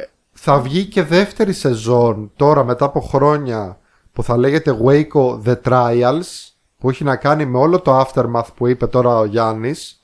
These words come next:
με όλο το τι έγινε μετά, ας πούμε, με τις, ε, δίκες και τα λοιπά. Πολλοί από τη σειρά θα, θα παίξουν τους ίδιους ρόλους και θα παίξουν και άλλοι όπως ο Giovanni Ribisi και τα λοιπά.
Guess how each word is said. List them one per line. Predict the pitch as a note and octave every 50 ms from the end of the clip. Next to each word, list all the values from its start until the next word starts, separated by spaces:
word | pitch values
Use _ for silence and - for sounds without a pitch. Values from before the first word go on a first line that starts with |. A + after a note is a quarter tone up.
| _ _ _ _ - - _ _ _
με | - A#2 A#2+
όλο | A#2+ C3 C#3 C#3+ D3 C#3+
το | - C3 B2 B2 A#2+
τι | A#2+ - C3 C3+
έγινε | C3+ C3 C3 C3 C3
μετά, | A#2+ A2+ A2+ - - C3+ B2+ A#2
ας | A2 - -
πούμε, | - A#2+ A2+ A#2 A#2
με | A2+ A2 A2
τις, | G#2 - A#2+ A2+ A2+ A2+ A2+ A2+ A2 G#2 - - -
ε, | B2 A#2+ A#2 A2+ A2+ A2+ A2
δίκες | A2+ G#2+ B2+ C3 - C3+ B2 -
και | A#2
τα | G2+ G#2 G#2
λοιπά. | G#2+ G#2 - - A2+ A#2 B2 D#3+ - - - - _ _ _ _
Πολλοί | - C3+ C3 B2+ C3+ E3 F#3
από | F#3 - E3
τη | C#3+ C3
σειρά | - - C3+ B2+ C3+ C#3 C3 B2 A#2+ A#2 -
θα, | - B2 - - _ _ _ _ _ _
θα | - - A2+
παίξουν | - C3 C3+ - - C3 B2
τους | A2+ -
ίδιους | C3 B2+ A#2+ A#2 A2
ρόλους | A2 A#2 A2+ A2+ A2+ A2+ A2+ A#2+ D#3 F#3+ - - - - _ _ _ _ _ _ _ _ _ _ _ _ _ _ _ _ _ _ _ _ _
και | - A#2
θα | A2 A2
παίξουν | G#2 C3 C3 - C3 B2+ A#2
και | - C3
άλλοι | B2+ B2+ B2+
όπως | A#2+ - A#2+ A2+
ο | A2+ G#2+ A2+
Giovanni | A2+ G2+ A2 A#2 A#2+ A#2
Ribisi | A2 G2+ G#2 A#2 A2+ - - G#2+
και | G#2+ G#2+
τα | - G#2
λοιπά. | G#2 G2+ - - B2 D3+ G3+ -